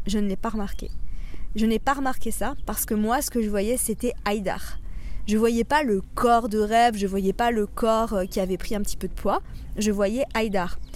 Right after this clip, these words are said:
Et ça, c'est quelque chose qui est très important, petit Lotus, parce que on a souvent peur du regard des autres.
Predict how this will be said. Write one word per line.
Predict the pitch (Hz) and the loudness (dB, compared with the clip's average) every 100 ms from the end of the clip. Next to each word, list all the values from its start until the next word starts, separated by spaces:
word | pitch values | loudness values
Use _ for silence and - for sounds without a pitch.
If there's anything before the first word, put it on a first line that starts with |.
| - - | -8 -4
Et | - | 2
ça, | 220 | 2
c'est | 302 | 2
quelque | 277 247 233 | -2 -2 -2
chose | 320 | -2
qui | - | -4
est | |
très | 196 269 247 | -2 0 0
important, | 226 220 247 | -2 -4 -4
petit | 226 - | -4 -4
Lotus, | 202 202 269 - | -4 -2 -4 -2
parce | 208 | -2
que | - 226 180 - - 220 | 0 -2 0 -4 -4 -2
on | 226 | 0
a | |
souvent | 208 247 220 | 0 -2 -2
peur | 214 262 262 | -2 0 0
du | 214 | 0
regard | 202 196 190 | -2 -2 -2
des | 185 185 | -2 -2
autres. | - - | -4 -8